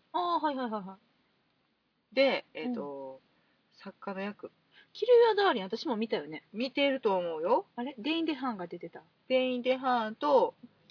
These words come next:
Speaker 2: えっと、
Speaker 1: ダニエル・ラドグリフ。
Speaker 2: イエス。
Speaker 1: あー、見た、見た、見た。
Speaker 2: 見たでしょ？
Speaker 1: うん、見たよ。
Speaker 2: あれで、
Speaker 1: うん。
Speaker 2: えっと、ウィリアム・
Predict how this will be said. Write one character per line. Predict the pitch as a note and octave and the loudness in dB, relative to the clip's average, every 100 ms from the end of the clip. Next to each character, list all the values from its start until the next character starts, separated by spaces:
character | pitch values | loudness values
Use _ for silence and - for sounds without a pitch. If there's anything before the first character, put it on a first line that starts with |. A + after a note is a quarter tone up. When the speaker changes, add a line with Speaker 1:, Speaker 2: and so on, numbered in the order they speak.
| - | -10
Speaker 2:
え | F3+ | -8
っ | |
と、 | F3+ | -2
Speaker 1:
ダ | - C#4+ | 2 4
ニ | C4 | 4
エ | B3 | 2
ル・ | |
ラ | A#3 | 2
ド | A3 G3+ | 0 -2
グ | |
リ | F#3 | -6
フ。 | E3 - _ _ | -12 -20 _ _
Speaker 2:
イ | - | 0
エ | F3+ D3 - | 2 2 -4
ス。 | _ | _
Speaker 1:
あ | D#4+ F#4 | 2 2
ー、 | |
見 | E4+ | 2
た、 | F4+ | 0
見 | C4+ B3+ | -2 -2
た、 | |
見 | A3 G#3 | -4 -4
た。 | E3 - _ _ | -8 -12 _ _
Speaker 2:
見 | G#3 G3 | -12 -8
た | D#3 B2+ | -6 -6
で | D3+ | -4
し | A3 | 0
ょ？ | C#4 | 0
Speaker 1:
う | |
ん、 | A#3 | 0
見 | A#3 | -2
た | - | 0
よ。 | |
Speaker 2:
あ | |
れ | D4+ D#4+ | 0 0
で、 | F4+ F#4+ C5 - | 2 2 2 -2
Speaker 1:
う | C#4 | -8
ん。 | B3 | -8
Speaker 2:
え | F#3 | -8
っ | |
と、 | F3 E3+ E3 E3+ E3+ F3 E3+ E3+ E3+ E3+ E3 D#3+ _ _ - _ _ _ _ _ _ _ _ _ _ _ _ _ _ _ _ _ _ _ _ _ _ _ _ _ _ | -6 -4 -2 -2 -2 -2 -2 -2 -4 -4 -6 -10 _ _ -20 _ _ _ _ _ _ _ _ _ _ _ _ _ _ _ _ _ _ _ _ _ _ _ _ _ _
ウ | F#3+ | -10
ィ | A3 | -6
リ | B3 B3 | -2 0
ア | A#3+ | 0
ム・ | A#3 A#3 A3 | -2 -4 -6